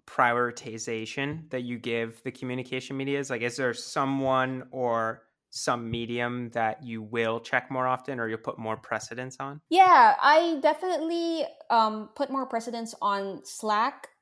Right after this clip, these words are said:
Speaker 2: from my teammates. And I have some channels that are specific to the projects that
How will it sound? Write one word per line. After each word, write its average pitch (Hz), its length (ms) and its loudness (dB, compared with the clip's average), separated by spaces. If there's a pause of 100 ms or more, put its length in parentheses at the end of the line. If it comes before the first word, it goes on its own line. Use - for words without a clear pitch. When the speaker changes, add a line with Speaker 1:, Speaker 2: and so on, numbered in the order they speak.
(120)
Speaker 2:
from 226 440 0
my 196 300 -6
teammates. 277 800 -12 (460)
And 220 360 0 (100)
I 226 120 6
have 226 340 2
some 226 200 -6
channels 214 360 -4
that 202 100 -2
are 196 80 -2
specific 202 600 -10
to 208 100 -8
the 185 100 -6
projects 180 460 -10
that 185 140 -10